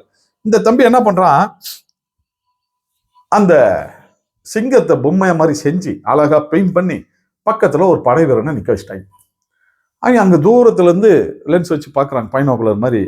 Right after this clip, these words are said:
அப்பெல்லாம் பைனாகுலர் மாதிரி லென்த் அவங்க வச்சிருப்பாங்க. பார்த்தா உண்மையான சிங்கம் மாதிரியே இருக்குது, படை வீரர்கள்லாம் நிக்கிறாங்க, ஒவ்வொருத்தருகிட்டையும் ஒவ்வொரு சிங்கம் இருக்குது. பார்த்த உடனே அந்த ஆள் என்ன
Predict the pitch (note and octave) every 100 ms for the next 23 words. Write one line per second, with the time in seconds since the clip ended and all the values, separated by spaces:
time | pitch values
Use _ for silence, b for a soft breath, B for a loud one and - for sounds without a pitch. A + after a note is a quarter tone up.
0 | A#2+ - B2+ A#2+ B2+ A2+ A2 A2+ B2+ A2+
1 | G#2 C3 G#2+ G2 G2 G2+ G2 _ _ _
2 | _ _ - C#3+ C3+ B2+ C3 E3 A2 C3
3 | D3 D3 D#3 - B2 C3 A#2+ A#2+ B2+ B2
4 | G#2 B2 F#3 - _ _ _ - A2 D#3+
5 | C#3 A#2+ A#2+ D3 G#2 B2+ G#2 - - B2
6 | E3+ F3+ - B2 A#2 G#3+ C#3+ A#2 - C3+
7 | D3 G2+ F#2 _ _ _ _ _ _ _
8 | _ _ _ G#2 A2+ D#3 G#3+ B3 B3 G#3
9 | C#3 D#3+ G#3 F#3+ C#3 D#3+ E3+ D3